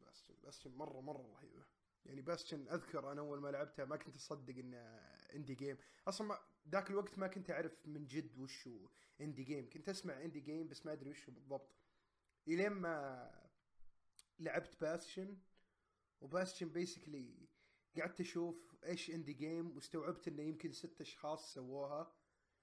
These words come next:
لعبة بهالمستوى. وقصة اللي، إن الشخص اللي سواها، سواها في دولاب،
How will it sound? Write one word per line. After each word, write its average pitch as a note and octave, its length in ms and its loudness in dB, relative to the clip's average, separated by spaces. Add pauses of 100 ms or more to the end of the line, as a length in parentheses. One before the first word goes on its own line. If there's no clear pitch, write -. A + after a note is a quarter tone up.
(180)
لعبة E3+ 220 6
بهالمستوى. D3 760 -2 (360)
وقصة F3+ 500 2
اللي، C3+ 680 -2
إن D3+ 140 -2
الشخص F3+ 380 0
اللي D3+ 140 -2
سواها، D#3 380 2
سواها D3 400 0
في C#3 140 -10
دولاب، C#3 540 2